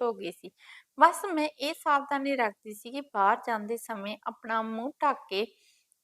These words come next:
ਜਾਂਦੀ ਸੀ, ਕਿਉਂਕਿ ਮੇਰੇ ਮੰਮੀ ਪਾਪਾ ਵੀ ਇਸੇ ਸ਼ਹਿਰ ਵਿੱਚ ਰਹਿੰਦੇ ਸੀ। ਉਹਨਾਂ ਨੂੰ ਕਿਸੇ ਗੱਲ ਦਾ ਪਤਾ ਲੱਗ ਜਾਂਦਾ ਤਾਂ ਮੈਨੂੰ ਮਾਰ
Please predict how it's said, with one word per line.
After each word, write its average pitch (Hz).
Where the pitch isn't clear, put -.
ਜਾਂਦੀ 226
ਸੀ, -
ਕਿਉਂਕਿ 208
ਮੇਰੇ 202
ਮੰਮੀ 247
ਪਾਪਾ 208
ਵੀ 226
ਇਸੇ 359
ਸ਼ਹਿਰ 185
ਵਿੱਚ 196
ਰਹਿੰਦੇ 190
ਸੀ। -
ਉਹਨਾਂ 214
ਨੂੰ 220
ਕਿਸੇ 240
ਗੱਲ 202
ਦਾ 202
ਪਤਾ 226
ਲੱਗ 214
ਜਾਂਦਾ 185
ਤਾਂ 330
ਮੈਨੂੰ 233
ਮਾਰ 214